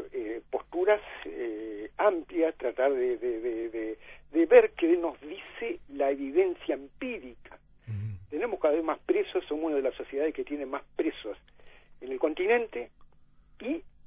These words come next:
Speaker 1: lo, la cosa está cada vez peor.
Speaker 2: Claro.
Speaker 1: Entonces,
Speaker 2: Y hay
Speaker 1: hay que hacer un, realmente un,
Speaker 2: Un cambio.
Speaker 1: un balance y ver
Speaker 2: Ujú.
Speaker 1: qué fue lo, lo que está fallando,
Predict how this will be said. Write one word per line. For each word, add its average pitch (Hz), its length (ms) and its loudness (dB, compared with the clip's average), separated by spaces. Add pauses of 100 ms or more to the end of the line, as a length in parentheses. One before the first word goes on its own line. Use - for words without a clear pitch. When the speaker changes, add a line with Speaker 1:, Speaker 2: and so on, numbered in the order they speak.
(280)
Speaker 1:
lo, 277 160 -2 (280)
la - 100 -8
cosa - 220 -8
está 156 280 -2 (140)
cada 107 180 -8
vez 120 120 -8
peor. 165 360 2 (100)
Speaker 2:
Claro. 113 280 -4
Speaker 1:
Entonces, - 380 -2
Speaker 2:
Y 123 80 -2
hay 139 200 -4
Speaker 1:
hay 135 120 -2
que 123 100 -10
hacer - 220 -4
un, 120 480 -8 (480)
realmente 139 440 -2
un, 135 120 -2
Speaker 2:
Un 117 180 -6
cambio. 110 300 0
Speaker 1:
un 104 60 0
balance 143 440 2
y - 40 -4
ver 156 200 4
Speaker 2:
Ujú. 107 100 -4
Speaker 1:
qué 320 140 4
fue 160 220 0
lo, 110 420 0 (280)
lo 127 120 -10
que 135 80 -14
está 135 400 2
fallando, 127 560 2